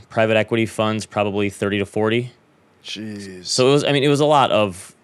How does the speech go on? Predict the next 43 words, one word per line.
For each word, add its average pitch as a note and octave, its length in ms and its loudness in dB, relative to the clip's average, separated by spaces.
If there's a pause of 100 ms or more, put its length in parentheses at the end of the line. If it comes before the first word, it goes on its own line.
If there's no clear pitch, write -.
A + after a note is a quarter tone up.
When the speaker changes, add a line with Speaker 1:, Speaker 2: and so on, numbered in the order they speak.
(120)
Speaker 1:
you A#2 100 -6
know, G2 200 -2
new B2 320 2
funds B2 320 -2
coming B2 240 -2
on B2 160 0
and G2+ 80 -2
old A2+ 200 0
funds A2+ 280 -4
maturing A2 680 -4
and G2 720 -8
money B2+ 380 0
being A#2+ 180 0
moved A#2 180 -2
around. A#2+ 320 0
And, G2+ 200 -2 (420)
and A2 300 -2
I A#2 140 0
learned C#3 280 0
a C3 40 2
lot B2+ 200 2
about G#2+ 160 2
how G#2+ 80 -8
hard B2 260 0
it A#2 120 -2
is A2 240 0
to, F#2+ 500 -2 (320)
to G#2 140 -6 (380)
get C3+ 160 0
that A2+ 240 2
to G#2+ 180 -2
a, G2 60 0 (160)
like, G#2+ 160 -2
a - 20 -4
more, A2+ 320 0 (100)
to A2+ 100 -4
a - 20 -4
very, A2+ 320 0
and B2+ 80 0
we C#3+ 80 2
were C#3+ 80 0
coming C3+ 240 -2
from, G#2 420 -4